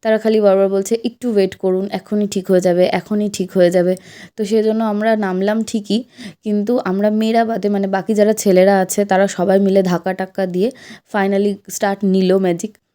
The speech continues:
তো এই নিয়ে প্রচণ্ড হাসাহাসি হচ্ছিল। তো সবাই আমরা এটাই বলা বলি করছি যে, আহ, এভাবে ধাক্কা দিতে দিতেই তো আমরা হোটেল পৌঁছে যাব, কি দরকার আর গাড়ি করে যাওয়ার? কিন্তু না, লাস্ট অব্দি গাড়িটা স্টার্ট হলো আর আমরা এই গাড়ি করেই হোটেল অব্দি গেলাম।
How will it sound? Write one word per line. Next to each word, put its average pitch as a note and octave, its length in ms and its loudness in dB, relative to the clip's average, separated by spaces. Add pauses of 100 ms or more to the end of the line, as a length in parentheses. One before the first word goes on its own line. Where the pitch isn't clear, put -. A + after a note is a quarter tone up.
(120)
তো G#3 80 -2
এই A3 180 2
নিয়ে A#3+ 140 0
প্রচণ্ড A#3 420 2
হাসাহাসি G3 520 0
হচ্ছিল। G3 420 -2 (380)
তো G#3 80 -8
সবাই G3 260 4
আমরা G3+ 180 2
এটাই G3 240 0
বলা F#3+ 240 2
বলি F#3+ 180 0
করছি F#3+ 360 -4
যে, F#3 180 0 (320)
আহ, F3 200 -2
এভাবে G3 320 2
ধাক্কা F#3 300 -2
দিতে G3 240 0
দিতেই G3+ 260 0
তো G#3 100 0
আমরা F#3+ 180 4
হোটেল F#3 300 4
পৌঁছে F3+ 320 2
যাব, F3 200 0
কি G#3 200 -4
দরকার F3+ 400 2
আর G3 120 2
গাড়ি F3 240 2
করে F3+ 240 2
যাওয়ার? F3+ 260 -2
কিন্তু G3 300 -8
না, G3 180 -2
লাস্ট F3 300 -6
অব্দি F3 160 -6
গাড়িটা F3 360 -2
স্টার্ট F3+ 340 -8
হলো F3 200 2
আর F3+ 140 0
আমরা F3+ 180 -2
এই F#3+ 80 0
গাড়ি F3 200 -2
করেই F#3+ 240 -4
হোটেল E3+ 300 -4
অব্দি D#3 200 -4
গেলাম। D#3 380 -6